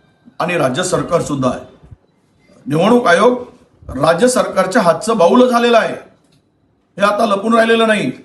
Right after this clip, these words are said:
त्यांच्या इशाऱ्यावर काम करते. कदाचित हे सगळे निर्णय तीन दिवसामध्ये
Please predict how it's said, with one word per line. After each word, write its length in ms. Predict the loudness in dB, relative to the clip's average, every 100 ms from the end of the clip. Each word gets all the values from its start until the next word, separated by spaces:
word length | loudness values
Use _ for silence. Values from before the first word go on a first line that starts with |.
| _ _ _ _ _ _
त्यांच्या 240 | -4 -2 -2
इशाऱ्यावर 440 | 0 0 2 2
काम 220 | 2 0 2
करते. 500 | 0 0 -2 -2 -6 -14 _ _ _ _ _ _
कदाचित 420 | 0 0 2 -2 -2 -8 -20 _ _ _ _
हे 80 | -10
सगळे 320 | -8 -2 0
निर्णय 380 | 2 2 0 -2 -6 -18 _ _ _ _ _ _ _
तीन 160 | -6 -4
दिवसामध्ये 640 | -2 2 2 2 2 0